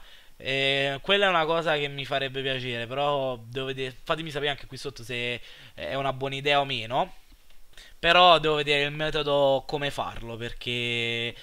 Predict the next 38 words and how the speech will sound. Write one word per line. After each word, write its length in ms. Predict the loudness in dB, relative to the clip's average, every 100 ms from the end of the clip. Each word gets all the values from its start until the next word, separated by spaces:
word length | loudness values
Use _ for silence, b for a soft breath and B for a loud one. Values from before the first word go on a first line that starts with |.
| -16 -12
ho 100 | 0
perso 280 | 0 0
un 60 | 2
po' 80 | 4
la 100 | 4
mano. 260 | 4 2
Anni 360 | 2 0 0 -4
fa, 460 | 4 8 8 6 -2
mm, 340 | -14 -14 -14 -12
si 120 | -6
parla 200 | -4 -4
di 100 | -4
due 240 | 0 2
anni 240 | 2 0 -2
fa, 260 | 4 2 B B B
ho 60 | -6
fatto 320 | 0 0 0
sì 100 | -2
qualche 320 | 0 0 0
live 340 | 4 4 4 -2
su 220 | -10 -10
Twitch, 400 | -8 -6 -4 -4
su 100 | -4
YouTube 360 | -6 -6 -6 -6
mai. 600 | 0 2 2 0 -4 -8 B B B
Però, 300 | 6 8 8
ripeto, 400 | 6 4 2 0 -6
potrebbe 380 | -4 -2 0
essere 240 | 0 -2 -4
una 100 | -2
cosa 280 | 0 0 4
carina 760 | 4 4 -2 -2 0 0 0
farle 360 | 0 -2 -2 -2
in 80 | 2
live, 480 | 2 2 0 -6 -10 -10
sia 300 | 2 4 4
perché 300 | 2 0 -4
così 400 | -4 -4 -6